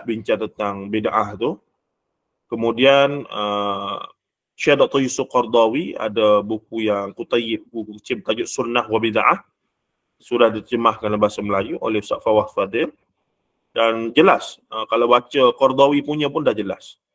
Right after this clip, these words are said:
Dan kemudian dia ada syarah pula kepada, uh, bi-, apa nama, isu bid'ah itu. Panjang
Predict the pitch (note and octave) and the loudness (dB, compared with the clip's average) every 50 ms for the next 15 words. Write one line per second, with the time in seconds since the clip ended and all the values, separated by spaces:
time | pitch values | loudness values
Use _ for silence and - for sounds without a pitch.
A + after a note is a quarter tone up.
0 | _ _ _ _ _ _ _ - B2+ B2 C#3 C3+ C#3 C#3+ D3 D#3+ E3 E3 D3+ C#3+ | _ _ _ _ _ _ _ 2 2 2 2 0 0 0 2 2 2 2 4 4
1 | C#3 C3 C3 C3+ C3+ - - C3 C#3 C#3+ D3+ D#3+ D3 - - - A#2+ A2 G#2 - | 4 4 4 2 0 2 4 6 6 6 6 4 2 0 -2 -4 0 0 0 -2
2 | - _ _ _ _ - - _ A2+ A2+ G#2+ G#2 A2 G#2+ G#2+ G#2 G#2 G2+ G2+ G#2 | -2 _ _ _ _ -20 -8 _ -4 -4 -2 -2 -2 0 2 2 0 0 -2 -4
3 | G#2+ - - - G2+ G2+ G2+ G2+ G#2 G#2 - - G#2+ G#2+ - - G#2+ A#2+ D3 - | -6 -8 -8 -6 -6 -6 -8 -8 -12 -16 -14 -8 -8 -10 -8 -8 -10 -10 -10 -12
4 | B2+ - - A2+ A2 A2 G#2+ G2+ G#2 G#2+ G#2+ G2 - - F#2 _ _ _ _ _ | -12 -8 -6 -4 -2 -2 0 -2 -2 -4 -6 -10 -10 -12 -18 _ _ _ _ _
5 | _ _ _ _ _ _ _ _ - - E3+ F3+ F#3+ F3+ | _ _ _ _ _ _ _ _ 2 2 4 4 4 4